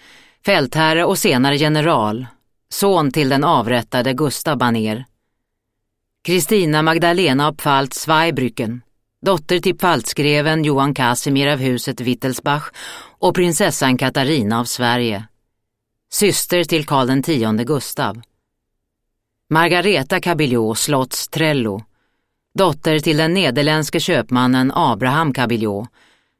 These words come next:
Gustav Adolfs frilla, mor till Gustav Gustafsson. Ebba Magnusdotter Brahe, hovdam och grevinna, Gustav Adolfs ungdomskärlek.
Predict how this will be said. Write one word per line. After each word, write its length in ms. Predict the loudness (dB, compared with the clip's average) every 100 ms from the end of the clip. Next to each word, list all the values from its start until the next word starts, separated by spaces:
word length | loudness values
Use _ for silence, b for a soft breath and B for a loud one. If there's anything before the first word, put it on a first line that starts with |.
| _
Gustav 340 | -2 0 2
Adolfs 500 | 2 2 2 -2 -2
frilla, 500 | -4 -2 -2 -2 -4 -6 _ _ _ _ -2
mor 380 | 2 2 2 0
till 240 | -2 0
Gustav 380 | 0 -2 -4 0
Gustafsson. 800 | -2 -2 -6 -6 -2 -4 -4 -10 _ _ _ _ _ _ _ _ _ _ _ _ _ _
Ebba 400 | 0 2 2 2
Magnusdotter 800 | 2 2 2 0 0 -2 0 -2
Brahe, 480 | 2 2 2 -2 -6 _ _ _ _ _
hovdam 640 | 0 2 2 2 2 2
och 100 | 0
grevinna, 540 | 0 0 0 0 -2 -4 _ _ _ _ _ _
Gustav 340 | -2 0 2 2
Adolfs 540 | 2 2 0 0 -2
ungdomskärlek. 1160 | 0 0 0 -2 -2 -2 0 -2 -6 -10 -20